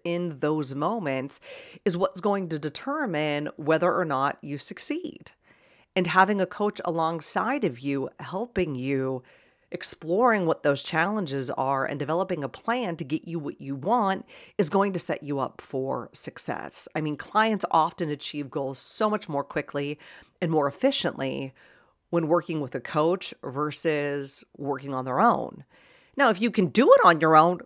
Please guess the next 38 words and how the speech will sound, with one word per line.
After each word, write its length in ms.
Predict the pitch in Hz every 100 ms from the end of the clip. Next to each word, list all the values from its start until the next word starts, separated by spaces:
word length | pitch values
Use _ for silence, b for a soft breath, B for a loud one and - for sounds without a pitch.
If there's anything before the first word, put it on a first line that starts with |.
| -
great, 440 | 226 415 554 - _ _ -
more 280 | 220 453 508
power 540 | - 381 392 302 247
to 360 | 233 320 427 330
you. 340 | 196 135 127 _ -
But 140 | 220
a 20 |
lot 180 | 233 277
of 60 | 302
people 220 | 262 240
struggle 340 | - 254 190
with 180 | 123 123
that. 300 | 98 87 - b b b b b -
And 120 | 185
then 120 | 208
they 120 | 226
think 280 | 220 202 196
that 180 | 165 -
something's 400 | 160 160 147 123
wrong 240 | 147 160
with 140 | 165 170
them, 240 | 160 160
and 140 | 147 139
then 160 | 139
they 100 | 135
give 200 | 131 131 -
up 180 | 147 - -
on 200 | 135 127
those 260 | 127 127
goals 440 | - 139 123 127 -
because 300 | 143 147 135
they 120 | 139
think 220 | 156 147
it's 200 | 135 -
just 180 | 139 -
not 240 | 139 -
for 140 | - 120
them. 360 | 131 107 -